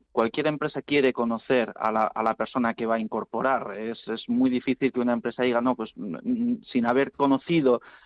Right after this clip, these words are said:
eh, personalmente a alguien, le voy a incorporar en mi empresa", pero incluso el propio candidato también. O sea, el propio candidato también quiere conocer a las personas con las que va a trabajar. Entonces, eh,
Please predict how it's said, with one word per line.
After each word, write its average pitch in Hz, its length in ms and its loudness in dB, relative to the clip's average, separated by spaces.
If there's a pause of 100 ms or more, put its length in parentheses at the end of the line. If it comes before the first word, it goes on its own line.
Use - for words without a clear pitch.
eh, 117 300 4
personalmente 131 840 2
a 135 120 4
alguien, 151 260 -2
le 139 80 2
voy 120 140 2
a 123 40 2
incorporar 123 440 2
en 120 80 0
mi 120 80 2
empresa", 139 440 -2 (360)
pero 139 120 4
incluso 139 280 2
el 135 40 2
propio 160 240 2
candidato 131 380 2
también. 120 480 2
O 101 60 -20
sea, 107 120 0 (220)
el 110 140 -8
propio 127 280 0
candidato 131 440 0
también 131 320 0
quiere 131 320 2
conocer 120 560 0
a 113 80 2
las 113 160 0
personas 113 420 -4
con 117 180 -2
las 117 140 -2
que 110 140 -4
va 110 100 0
a 104 60 -2
trabajar. 104 480 -4 (420)
Entonces, 113 320 -2
eh, 107 320 -2